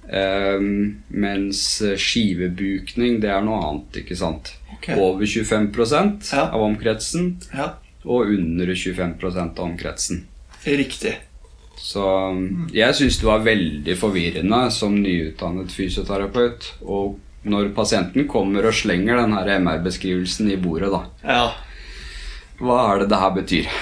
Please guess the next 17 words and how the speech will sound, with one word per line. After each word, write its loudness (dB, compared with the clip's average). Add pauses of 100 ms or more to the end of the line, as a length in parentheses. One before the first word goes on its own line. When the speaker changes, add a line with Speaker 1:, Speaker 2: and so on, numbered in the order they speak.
(360)
Speaker 2:
Yes. 2 (380)
Speaker 1:
Og -6
det 4
er 4
også 2
en 2
av 0
grunnene 0
til -6
at -10
jeg -4
ville -2
lære 2
mer 0
om -4
det -2
da. -4